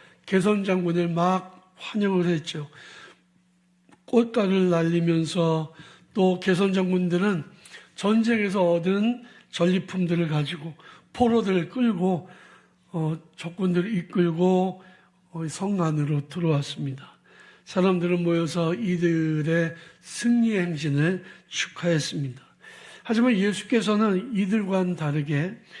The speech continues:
자신을 드러내고 자랑하시기 위함이 아니라 나귀 새끼를 타고 예루살렘에 입성하셨는데 이것은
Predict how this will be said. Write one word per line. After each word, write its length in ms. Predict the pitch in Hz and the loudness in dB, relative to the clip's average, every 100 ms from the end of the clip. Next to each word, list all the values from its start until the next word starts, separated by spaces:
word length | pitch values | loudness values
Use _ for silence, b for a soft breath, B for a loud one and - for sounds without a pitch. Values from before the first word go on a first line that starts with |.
| B B - | B B -6
자신을 500 | - 180 180 190 180 | 2 2 2 0 0
드러내고 560 | 185 190 190 185 185 | 0 0 2 2 0
자랑하시기 640 | 180 165 175 202 196 196 185 | 0 0 0 2 0 -2 -2
위함이 360 | 170 160 160 175 | 0 0 0 0
아니라 460 | 135 143 170 190 - B B B B B B B | -2 -4 -6 -10 -14 B B B B B B B
나귀 320 | 185 175 208 | 2 2 4
새끼를 460 | 208 220 220 208 196 | 2 0 -2 -2 -4
타고 520 | 185 185 190 180 180 | -6 -4 -2 -2 -2
예루살렘에 840 | 180 175 214 214 202 190 180 175 170 | -2 0 0 -2 -2 -2 0 2 2
입성하셨는데 920 | 175 - 165 156 165 143 139 143 147 185 | -2 -4 -2 -2 -2 -4 -4 -6 -8 -4
이것은 460 | 180 180 190 196 | 0 0 0 -4